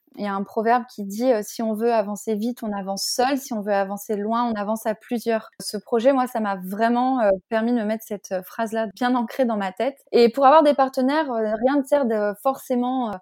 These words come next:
voir loin, voir gros, les plus gros, même s'ils peuvent vraiment, ça peut être un effet de levier très important.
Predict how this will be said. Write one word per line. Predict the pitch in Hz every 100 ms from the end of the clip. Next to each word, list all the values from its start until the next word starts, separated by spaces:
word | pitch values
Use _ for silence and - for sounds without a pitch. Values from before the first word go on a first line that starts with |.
| -
voir | 190 226 214
loin, | 220 233 240 247 254
voir | 214 214 208
gros, | 208 202 233 240
les | 220
plus | 226 - 202
gros, | 202 294
même | 277 208
s'ils | 202 226 202
peuvent | 208 196
vraiment, | 196 214 220 226
ça | 226
peut | 190
être | 196 -
un | 190
effet | 196 208
de | 202
levier | 202 190 190 220
très | - 233
important. | 214 202 208 - 277